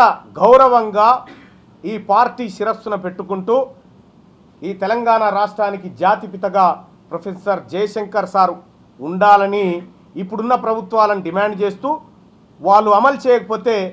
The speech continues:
రేపు తెలంగాణ రాజ్యాధికార పార్టీ మొట్టమొదటి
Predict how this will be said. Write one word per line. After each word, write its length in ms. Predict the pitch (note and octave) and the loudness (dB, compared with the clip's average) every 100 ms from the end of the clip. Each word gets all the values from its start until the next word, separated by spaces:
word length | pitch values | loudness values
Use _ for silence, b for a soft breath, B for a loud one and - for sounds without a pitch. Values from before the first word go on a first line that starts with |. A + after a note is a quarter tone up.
| - _ C#3 F#3 | -12 _ -8 2
రేపు 320 | B3+ C4 C4 A3+ F#3 - - - | 4 4 0 -2 -4 -10 -14 -4
తెలంగాణ 500 | G3+ C4 C4+ C4 B3+ A3+ | 0 0 4 4 4 4
రాజ్యాధికార 640 | A3 A3 A3 A3+ A3 A3 G#3 F#3+ | 2 2 2 0 0 0 0 0
పార్టీ 320 | F#3+ F#3 A#3 G#3+ F3+ - _ _ _ _ _ _ _ _ _ _ - C#3+ F#3 | -2 -2 -6 -6 -8 -16 _ _ _ _ _ _ _ _ _ _ -18 -6 -2
మొట్టమొదటి 720 | A3+ B3 B3+ A#3 A3+ A3+ | 0 2 2 2 -2 -4